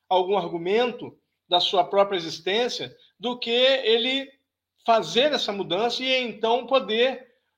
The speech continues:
de alguma forma, se alimentar desse banquete, como eu disse, que alguns entendem ser celeste, um banquete já no, no, nas zonas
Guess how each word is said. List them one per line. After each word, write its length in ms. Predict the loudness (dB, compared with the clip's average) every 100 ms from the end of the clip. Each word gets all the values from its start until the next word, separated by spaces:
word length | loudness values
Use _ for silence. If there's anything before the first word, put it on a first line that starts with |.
| _
de 140 | 0 2
alguma 280 | 4 2
forma, 400 | 4 4 4 2
se 120 | -2 -2
alimentar 640 | 0 -2 -2 2 2 2
desse 220 | 0 -6
banquete, 720 | -2 -4 -2 0 0 -2 -12 _ _ _ _ _ -12
como 180 | -6 -4
eu 60 |
disse, 520 | -4 -4 -4 -6 -12 _ -4
que 60 |
alguns 360 | -2 -2 -4 -4
entendem 400 | -6 -6 -6 -6
ser 260 | -8 -10
celeste, 680 | -8 -4 -2 -2 -4 -8 -14 _ _ -20
um 100 | -10
banquete 760 | -10 -8 -6 -4 -4 -6 -14 _ _
já 300 | -10 -6 -4
no, 220 | -4 -6 -6
no, 360 | -8 -8 -12
nas 200 | -12 -12
zonas 540 | -6 -4 -4 -6 -8